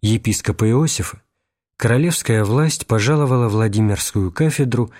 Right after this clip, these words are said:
почти одновременно двум претендентам: светскому шляхтичу Ивану Барзабогатому Красненскому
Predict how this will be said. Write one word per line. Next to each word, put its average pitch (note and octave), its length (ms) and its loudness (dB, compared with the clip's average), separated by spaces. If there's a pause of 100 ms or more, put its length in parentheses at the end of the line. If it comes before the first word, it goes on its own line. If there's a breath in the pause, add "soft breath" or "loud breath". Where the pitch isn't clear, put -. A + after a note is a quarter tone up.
(260 loud breath)
почти - 380 -2
одновременно C3 760 2
двум B2 300 2
претендентам: G#2+ 840 -2 (720)
светскому A2 640 0
шляхтичу A2+ 640 -2 (220 loud breath)
Ивану A2 500 2
Барзабогатому G#2 960 0
Красненскому A2+ 840 0